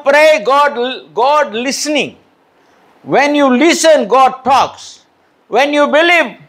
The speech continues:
God works। जानते हो, जब तुम प्रार्थना करोगे, परमेश्वर सुनता है। Amen। और जब तुम सुनता है, तो प्रभु यीशु मसीह तुमसे बात करता है, परमेश्वर तुमसे बात करता है।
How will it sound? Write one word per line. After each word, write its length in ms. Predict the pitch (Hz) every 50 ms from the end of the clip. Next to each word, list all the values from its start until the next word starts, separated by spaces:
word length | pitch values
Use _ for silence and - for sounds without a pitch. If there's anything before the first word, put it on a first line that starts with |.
| _ - 151 226
God 200 | 254 240 190 175
works। 580 | 165 190 202 156 - - - - - - _ _ _ _ _ _ _ _ _ _ _ _ _ _ _ _ _ _ _ _ _ _ _ _ - 170
जानते 340 | 247 311 349 349 349 359
हो, 80 | 339 330
जब 140 | 285 311 311
तुम 220 | 311 311 294 285
प्रार्थना 520 | - - - 285 330 359 349 - 339 339 330
करोगे, 400 | 330 311 320 330 320 320 311 311
परमेश्वर 580 | 311 302 277 277 277 294 285 220 190 254 233
सुनता 440 | - - - 254 247 240 240 208 170
है। 260 | 147 117 104 104 - _ _ - -
Amen। 480 | 202 254 277 285 311 339 359 349 285 196 - - _ _ _ _ _ _ _ _ _ _ _ _ _ _ _ _ _ _ _ _ _ _ _ _ _ _ _ _ -
और 580 | - - - 302 311 320 311 311 294 285 196 185
जब 180 | 247 330 349 349
तुम 320 | 339 - 311 320 311 285
सुनता 540 | 208 - 254 294 339 359 349 - 381 381 359
है, 480 | 302 285 311 330 339 339 320 - 262
तो 180 | - - 254 262
प्रभु 420 | 254 - 233 262 302 302 311 311
यीशु 260 | 302 285 262 - 269 269
मसीह 400 | 269 262 269 - 277 285 285 254
तुमसे 320 | 190 233 226 208 - 196
बात 320 | 170 180 185 190 185 -
करता 320 | - 156 147 123 - 110 107
है, 80 | 107
परमेश्वर 480 | - - 165 180 208 233 233 226 254 240
तुमसे 280 | 240 - 202 180 180 170
बात 300 | - 175 185 190 - -
करता 280 | - 117 - - - 90
है। 140 | 82 -